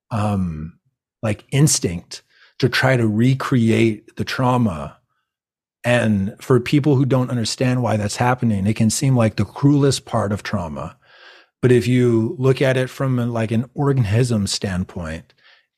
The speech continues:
it's the organism trying to do what it knows would actually heal it,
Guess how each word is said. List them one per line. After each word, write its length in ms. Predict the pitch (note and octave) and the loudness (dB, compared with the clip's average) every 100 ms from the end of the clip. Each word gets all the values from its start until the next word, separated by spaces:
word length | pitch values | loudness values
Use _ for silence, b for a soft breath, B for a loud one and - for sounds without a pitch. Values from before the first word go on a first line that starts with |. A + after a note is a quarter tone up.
| - | 0
it's 200 | B2 - | 0 0
the 100 | - | -6
organism 720 | - D3+ D#3+ D3 B2+ A#2 A2+ | 2 4 4 2 0 0 -2
trying 400 | A2 - A#2+ B2 | -2 -2 0 0
to 100 | A2+ | 0
do 440 | F#2+ F#2 B2+ B2 A2 | -4 -2 0 2 2
what 220 | G#2 A2 | 2 0
it 120 | G#2 | 0
knows 540 | A2 A#2 B2+ C3+ C3 A2 | 0 2 4 4 2 0
would 180 | A2 | -2
actually 400 | G#2 G2+ - F#2+ | -2 -4 -6 -10
heal 360 | F2 - D3+ A2 | -10 0 2 2
it, 200 | C2+ - | -4 -12